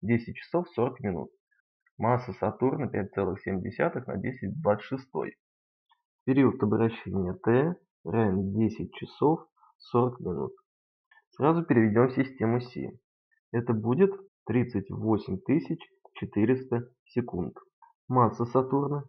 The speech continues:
М большое равняется пять целых семь десятых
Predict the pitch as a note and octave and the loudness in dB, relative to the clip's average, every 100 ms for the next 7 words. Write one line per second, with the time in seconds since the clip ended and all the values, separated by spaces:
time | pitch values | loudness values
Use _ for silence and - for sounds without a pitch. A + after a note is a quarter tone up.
0 | - A2 G#2 G2 G2 - C3+ D#3 A#2 F#2+ | -6 -2 0 0 -2 0 2 2 0 0
1 | G#2+ G#2 F#2+ - G2 - A2+ G2 - B2+ | 2 2 0 -6 -6 2 2 2 0 0
2 | E3 E3 - G#2 G2+ F#2 F#2+ - F#2 F#2+ | 2 0 -4 -2 -2 -2 -6 -4 -4 -2
3 | B2+ | -2